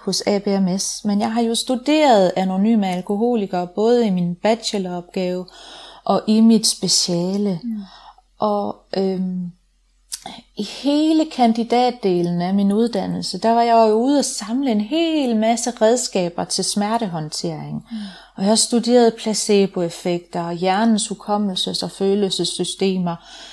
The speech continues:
Speaker 1: Jeg var oppe ved Dansk Center for Mindfulness og studerede deres mindfulness-stationer også. Og ud fra en masse neurovidenskaber, så de her helt konkrete redskaber til smertehåndtering, og med hele, al den her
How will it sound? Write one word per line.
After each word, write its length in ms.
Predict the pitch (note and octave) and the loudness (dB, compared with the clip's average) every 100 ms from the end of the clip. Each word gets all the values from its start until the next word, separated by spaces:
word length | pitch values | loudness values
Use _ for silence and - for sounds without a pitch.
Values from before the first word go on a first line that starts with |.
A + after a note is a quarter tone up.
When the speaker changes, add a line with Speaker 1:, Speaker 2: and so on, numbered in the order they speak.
| - - - | -20 -12 0
Speaker 1:
Jeg 200 | G3 G3+ | 0 2
var 60 | |
oppe 220 | G3+ G3+ G3+ | 0 0 -4
ved 60 | |
Dansk 460 | G3 G#3 G#3 - - | 0 2 2 0 -6
Center 400 | - G#3 G3+ F#3+ | -2 0 0 -4
for 200 | - G3 | -4 -2
Mindfulness 1000 | F#3 F3+ F#3 F#3+ - G3 F3+ F3 F3 F3+ | -2 -2 0 0 -2 -4 -2 -2 -2 -4
og 80 | F3+ | -4
studerede 540 | - F#3+ G#3 G3+ F#3+ | -6 -2 2 2 2
deres 400 | G3 G3+ F#3+ - | 2 2 0 -2
mindfulness-stationer 1400 | F3+ F#3 G3+ - F#3 F3 F3 - F3+ - F3 F3 F3 F3 | -2 0 -2 -2 -2 -2 -4 -6 -6 -6 -4 -4 -6 -6
også. 360 | - F#3+ - - - - - - - | -4 -4 -4 -8 -16 -20 -20 -20 -4
Og 240 | A3 G#3+ - _ | -2 -2 -6 _
ud 220 | D4+ E4+ D#4+ - | 6 6 4 0
fra 140 | A3+ | 4
en 180 | A3+ A3+ | 6 6
masse 340 | C4 D4 D4 | 6 4 4
neurovidenskaber, 1200 | B3+ B3+ C#4 C4 G#3+ G3 F3+ E3+ - - F3 E3+ F#3 | 6 8 6 2 0 0 0 0 -2 -2 -2 -2 -2
så 180 | A#3+ | 0
de 220 | A#3+ B3+ A#3+ | 0 0 2
her 160 | B3 | 2
helt 400 | A3 C#4 C#4 F#3+ | 2 2 2 0
konkrete 800 | - F#3 F3+ - A#3 B3 G#3+ E3+ D#3+ - - - - - | -4 -6 -6 -4 0 2 2 0 -4 -14 -20 -20 -18 -10
redskaber 800 | E3+ F#3+ B3+ - - G3 F#3 | 2 4 4 2 0 -2 -2
til 180 | F3+ - | -4 -2
smertehåndtering, 1160 | - G3+ G3 A3 G3 F#3+ F3 - F#3+ F3 E3+ E3+ | 0 2 2 2 -2 -4 -4 -4 -4 -4 -6 -4
og 80 | F3 | -2
med 100 | F#3 | 0
hele, 340 | G3+ A#3 A#3+ A3+ | 2 2 2 2
al 180 | A3+ | 2
den 140 | A3+ A3+ | 2 2
her 180 | A3+ | 2